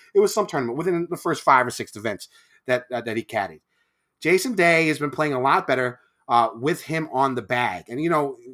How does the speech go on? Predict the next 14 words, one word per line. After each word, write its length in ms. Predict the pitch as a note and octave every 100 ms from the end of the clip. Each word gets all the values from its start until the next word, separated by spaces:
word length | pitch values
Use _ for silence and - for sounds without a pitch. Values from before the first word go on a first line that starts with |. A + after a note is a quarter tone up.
| B2 B2+
what 160 | E3+
Day 180 | E3 F#3
has 140 | D#3 -
said 200 | G3 G3
about 300 | C3 B2 A#2
Stevie 240 | - B2
Williams 260 | B2 B2 A2
is 60 |
he's 180 | C3 A#2+
sort 180 | A3 F#3+
of 60 | D3
like 160 | A#2+
a, 80 | A#2+
a, 280 | G#2 A2